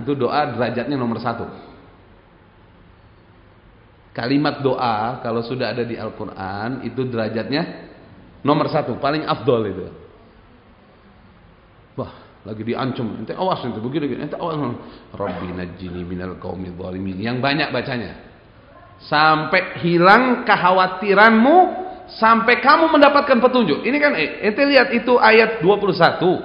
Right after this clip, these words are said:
Fa kharaja minha khaifan yataraqqab. Dalam keadaan khawatir,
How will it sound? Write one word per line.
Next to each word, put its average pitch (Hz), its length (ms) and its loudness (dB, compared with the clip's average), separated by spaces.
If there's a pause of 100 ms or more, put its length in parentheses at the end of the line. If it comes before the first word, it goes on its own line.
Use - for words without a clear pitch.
(600)
Fa 156 80 4
kharaja 165 480 6
minha 160 560 2
khaifan 254 960 6
yataraqqab. 269 1400 6 (2500)
Dalam 247 320 8
keadaan 269 240 6
khawatir, 254 560 8